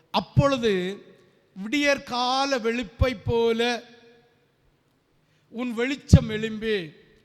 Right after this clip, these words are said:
உன் சுகவாழ்வு சீக்கிரத்தில் துளிர்த்து, உன் நீதி உனக்கு முன்னே செல்லும், கர்த்தருடைய மகிமை உன்னை பின்னாலே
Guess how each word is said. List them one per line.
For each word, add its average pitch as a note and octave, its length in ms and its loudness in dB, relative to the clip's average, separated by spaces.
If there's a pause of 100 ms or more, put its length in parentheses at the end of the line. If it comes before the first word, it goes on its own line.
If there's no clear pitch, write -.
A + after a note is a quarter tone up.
(680)
உன் A#3+ 240 -6 (100)
சுகவாழ்வு C4 800 -4
சீக்கிரத்தில் B3+ 1300 -10
துளிர்த்து, A3 680 -6 (1200)
உன் A#3 360 -4
நீதி B3 720 -4 (420)
உனக்கு C4 640 -10
முன்னே A3+ 520 -8
செல்லும், A3+ 680 -6 (680)
கர்த்தருடைய B3 500 -4
மகிமை A#3 600 -6 (600)
உன்னை A#3 640 -6 (560)
பின்னாலே A#3+ 840 -2